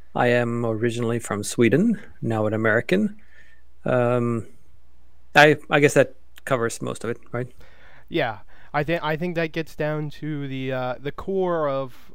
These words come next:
Speaker 2: um, you know, your credentials, and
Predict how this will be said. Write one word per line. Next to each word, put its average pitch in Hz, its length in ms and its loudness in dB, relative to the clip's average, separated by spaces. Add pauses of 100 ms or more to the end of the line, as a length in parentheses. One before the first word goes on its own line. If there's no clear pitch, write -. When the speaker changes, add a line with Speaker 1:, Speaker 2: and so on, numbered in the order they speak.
(160)
Speaker 2:
um, 117 580 -10 (640)
you 135 80 -10
know, 127 80 -6
your 131 140 -8
credentials, 139 720 -6
and 123 240 -8